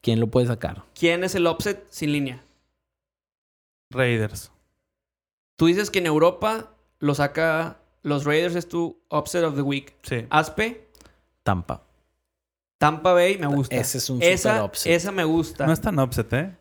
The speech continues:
Speaker 2: No,
Speaker 1: No,
Speaker 2: es que no es
Speaker 1: es
Speaker 2: tan
Speaker 1: que
Speaker 2: upset.
Speaker 3: La, la, la ofensiva
Speaker 1: es,
Speaker 3: está bien
Speaker 1: pero es en el
Speaker 3: explosiva.
Speaker 1: domo.
Speaker 2: No es tan
Speaker 1: Es en el
Speaker 2: upset.
Speaker 1: domo.
Speaker 2: No es tan
Speaker 1: Es en el
Speaker 2: upset.
Speaker 1: domo.
Speaker 2: No es tan upset por lo que acaba, no, más bien, porque Tampa se vio muy bien y, pero también como Nueva Orleans ha jugado contra dos equipos,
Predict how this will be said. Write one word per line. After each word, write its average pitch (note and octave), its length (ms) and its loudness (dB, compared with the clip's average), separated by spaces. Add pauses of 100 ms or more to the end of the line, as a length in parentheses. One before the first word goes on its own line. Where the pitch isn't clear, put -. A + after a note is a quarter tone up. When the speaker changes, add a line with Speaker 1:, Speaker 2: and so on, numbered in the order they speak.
Speaker 2:
No, D3+ 260 2 (300)
Speaker 1:
No, - 80 -12
Speaker 2:
es E3 140 0
que A3 100 2
no A3+ 60 2
es A3 60 2
Speaker 1:
es G#3+ 40 0
Speaker 2:
tan A#3+ 120 4
Speaker 1:
que C#3+ 60 6
Speaker 2:
upset. A3 200 -4
Speaker 3:
La, C3+ 340 2
la, - 100 -2
la C3 120 2
ofensiva A#2 380 -2
Speaker 1:
es, A#2+ 80 0
Speaker 3:
está A2+ 240 -2
bien B2 260 -2
Speaker 1:
pero A#2+ 160 4
es A2 100 0
en C#3+ 100 2
el C#3+ 80 4
Speaker 3:
explosiva. A#2 420 4
Speaker 1:
domo. C#3 100 0
Speaker 2:
No G3+ 80 2
es G#3 140 0
tan A#3+ 160 2
Speaker 1:
Es A#3+ 120 4
en B2 80 2
el B2 60 4
Speaker 2:
upset. - 80 2
Speaker 1:
domo. G2 460 0
Speaker 2:
No F3+ 120 -2
es F#3+ 100 -2
tan A3+ 100 -2
Speaker 1:
Es - 0 -
en A3 80 -2
el - 20 2
Speaker 2:
upset. A3+ 260 -4
Speaker 1:
domo. - 0 -
Speaker 2:
No - 0 -
es - 0 -
tan - 40 -16
upset - 0 -
por G3 480 -2
lo D#3 180 4
que E3 60 2
acaba, D3+ 380 0
no, E3+ 220 2
más D#3 140 -2
bien, D3+ 240 -2
porque D#3+ 240 0
Tampa F3 260 2
se G#3 120 0
vio G3 100 2
muy G#3+ 160 -2
bien A3 340 -2
y, D#3+ 400 -4 (340)
pero D3+ 200 0
también D#3 840 -2
como E3 580 -2
Nueva C#3+ 200 0
Orleans C#3+ 340 -2
ha E3+ 40 -4
jugado E3 320 2
contra D3+ 240 0
dos D3 160 -2
equipos, F#3 480 -6